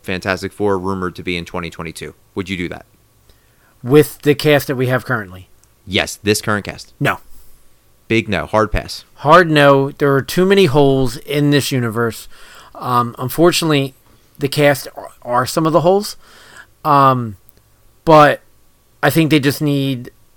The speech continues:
Speaker 2: to pull the plug and let Disney and Marvel do their magic. When they do reboot it, they do a great job of casting. Just get a whole new cast.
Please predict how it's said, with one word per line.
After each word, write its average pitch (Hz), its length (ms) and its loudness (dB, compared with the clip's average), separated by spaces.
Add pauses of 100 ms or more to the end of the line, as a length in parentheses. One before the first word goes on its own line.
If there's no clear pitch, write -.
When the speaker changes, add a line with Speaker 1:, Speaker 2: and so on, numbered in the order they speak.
Speaker 2:
to 123 60 -8
pull 151 200 -2
the 147 80 -2
plug 139 480 4 (520)
and 139 240 -2
let 139 340 0
Disney 143 420 2
and 139 100 0
Marvel 131 340 2
do 127 160 0
their 135 100 0
magic. 127 580 -2 (300)
When 139 140 -2
they 131 100 0
do 135 240 0
reboot 131 400 0
it, 127 220 0 (560)
they 139 200 4
do 131 280 2
a 127 40 0
great 135 260 0
job 139 200 2
of 135 80 -2
casting. 127 540 -4
Just 120 220 -10
get 135 100 -4
a 120 60 -2
whole 120 120 -6
new 113 160 -10
cast. 98 320 -18